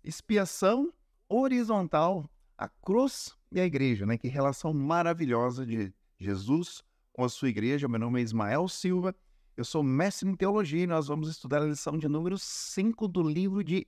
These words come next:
Efésios. Capítulo dois, verso treze ao quatorze, diz assim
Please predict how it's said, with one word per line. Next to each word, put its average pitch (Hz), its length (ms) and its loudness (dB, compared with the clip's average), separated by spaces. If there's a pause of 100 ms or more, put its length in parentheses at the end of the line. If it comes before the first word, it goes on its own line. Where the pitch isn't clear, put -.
(140)
Efésios. 143 840 0 (600)
Capítulo 143 420 0
dois, 165 560 0
verso 143 260 -2
treze 120 340 0
ao 127 80 -2
quatorze, 165 500 0
diz 160 180 -4
assim 156 460 0